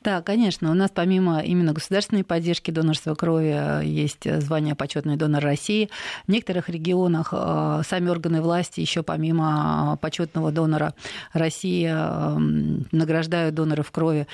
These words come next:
Там, например, в Москве есть "Почётный донор Москвы". Но, а, и в других регионах тоже есть. Но, помимо прочего, есть именно общественная награда. А, например, эм, в Тамбовской области, м, придумали такую награду,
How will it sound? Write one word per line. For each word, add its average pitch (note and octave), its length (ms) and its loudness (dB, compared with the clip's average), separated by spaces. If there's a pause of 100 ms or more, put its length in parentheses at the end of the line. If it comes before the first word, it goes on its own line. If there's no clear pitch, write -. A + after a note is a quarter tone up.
(220)
Там, - 140 -4
например, D#3 340 0
в D#3 40 2
Москве E3 280 -2
есть G#3+ 100 -4
"Почётный D#3 360 0
донор D3+ 260 0
Москвы". D3+ 460 -2 (500)
Но, E3+ 460 2
а, F3 320 0
и E3+ 80 2
в - 20 0
других D#3+ 320 -2
регионах E3 400 0
тоже D#3 220 0
есть. D3+ 320 -2
Но, F#3 260 2
помимо F#3+ 680 2
прочего, A#3 380 0
есть F3+ 320 0
именно F#3 260 4
общественная D#3+ 500 0
награда. E3+ 560 0 (520)
А, D#3 360 0
например, E3 580 2
эм, D3+ 640 2
в D3 80 -4
Тамбовской E3 500 -2
области, F#3 520 0
м, D3 1040 2
придумали D#3+ 380 2
такую D#3 300 -2
награду, E3 500 0